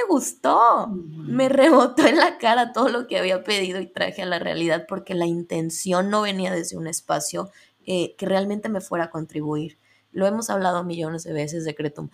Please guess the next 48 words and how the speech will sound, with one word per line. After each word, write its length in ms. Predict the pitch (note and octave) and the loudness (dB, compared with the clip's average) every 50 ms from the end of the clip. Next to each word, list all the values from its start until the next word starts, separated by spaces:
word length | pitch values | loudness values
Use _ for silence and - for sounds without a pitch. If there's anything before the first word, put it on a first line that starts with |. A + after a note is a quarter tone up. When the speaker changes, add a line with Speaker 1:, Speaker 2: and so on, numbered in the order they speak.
| _ _ _ _ _ _ _ _ | _ _ _ _ _ _ _ _
Speaker 1:
¿Cuántas 680 | - A3 G#3+ G#3+ G#3+ G#3+ G#3+ - G#3 G3 G3 - - | -2 0 0 0 0 -2 -6 -6 -4 -4 -4 -4 -4
veces 360 | F#3+ F3+ F3 F3 F#3 G3 - | -4 -4 -4 -6 -10 -14 -12
les 180 | F3+ F3 - G3+ | -12 -10 -6 -6
he 60 | F3+ | -4
<laughs> 0 | |
platicado 640 | G3 A3+ A#3+ A3 B3 A3+ - G#3 G3+ G3 G3+ G3+ G3+ | -2 0 0 0 0 0 0 0 0 0 0 0 -2
todo 260 | - A#3+ B3 B3+ E4 | 0 0 2 2 2
lo 160 | F#4+ F4+ - | 0 -2 -2
que 140 | - A3 A3 | -2 -2 0
yo 80 | G#3 | 0
he 80 | B3 D4+ | -2 -2
traído 380 | D4+ - G#3 G3 G3 F#3+ G#3 G#3+ | -2 0 0 2 2 2 0 0
a 20 | |
la 160 | G3+ F#3+ F#3 | 0 0 -2
realidad 360 | F#3 F#3 F3+ E3 E3+ E3+ F3+ | -2 -4 -6 -4 -2 -2 0
desde 200 | F#3 F#3+ F#3 F#3+ | 0 -2 -4 -4
un 100 | F#3+ F#3+ | -6 -6
espacio 380 | G3 - - G3+ G3 - G#3+ G#3+ | -6 -6 -6 -6 -6 -4 -2 -2
de 60 | G#3 | -2
desesperación, 880 | F#3 F3+ - E3+ - _ - - E3+ D#3 - - - F#3 F3+ F3+ F3 F3 - - - - _ _ | -4 -4 -6 -8 -10 _ -10 -8 -8 -6 -4 -4 -2 0 2 0 0 -2 -6 -14 -20 -20 _ _
desde 180 | F3+ F3 - F#3+ | -14 -12 -10 -10
un 80 | G3+ | -10
espacio 440 | G#3 G#3 - - G3+ G3 - G#3 G3+ | -10 -10 -8 -8 -8 -6 -6 -6 -4
de 120 | G3+ G3 F3 | -2 -2 -2
huir, 460 | F3 E3 E3+ F3+ F#3+ F#3+ F#3+ F3+ - _ - _ _ _ | -2 -2 -2 -2 -2 -2 -2 -4 -6 _ -20 _ _ _
desde 220 | - F#3 F3 F#3 | -8 -6 -4 -4
un 100 | F#3+ G3 | -4 -4
espacio 420 | G3+ G3 - - G3+ G3 - G#3+ G3 | -4 -6 -6 -6 -6 -6 -6 -4 -6
de 60 | F#3 | -4
demostrar? 680 | F3+ F3 E3 D#3+ D3+ - - - F#3 F#3 F3+ F3+ F3+ F3+ - _ _ _ _ _ - | -4 -6 -8 -8 -10 -10 -10 -8 -4 0 0 0 0 -2 -4 _ _ _ _ _ -10
Y, 160 | F#3+ G#3 G#3 G#3 | -8 -8 -6 -6
y 120 | A3 A3 | -4 -2
no 200 | A3 A3 A3+ A#3 | 0 0 0 0
viene 300 | A3+ A#3+ A#3+ B3+ C4 C4+ | -2 -2 -2 0 0 2
desde 220 | C4+ B3+ G#3 G3 G#3+ | 0 0 0 -2 -4
un 80 | G#3+ | -6
espacio 340 | G#3+ - - A3 G3 - G#3+ | -6 -8 -8 -10 -12 -10 -10
de 60 | G#3 | -12
contribución 600 | - G3+ F#3 F3+ - F3+ E3+ E3+ E3 - F#3+ G3 G#3+ | -12 -10 -12 -10 -8 -8 -6 -6 -4 -4 -4 -2 -2
y 100 | A3 G#3+ | -2 -2
sobre 260 | - G#3+ F#3+ F#3+ F#3 | -4 -6 -6 -8 -10
todo 200 | - G#3+ A3 A#3 | -8 -6 -4 -4
de 100 | A#3+ A3+ | -2 -4
mucha 260 | G3+ G3 G3 - A#3 | -4 -6 -6 -8 -10
expansión 600 | A3+ - - - F#3 F3 E3 - G3+ G#3 A3 A3 | -10 -10 -12 -12 -12 -12 -12 -8 -6 -6 -6 -6
para 200 | A3+ A3 F#3+ E3+ | -8 -10 -12 -10
mí, 220 | E3+ E3 D#3 D#3 | -10 -10 -10 -8
¿no? 260 | D#3 D#3 D#3+ E3 A3+ | -8 -8 -8 -10 -12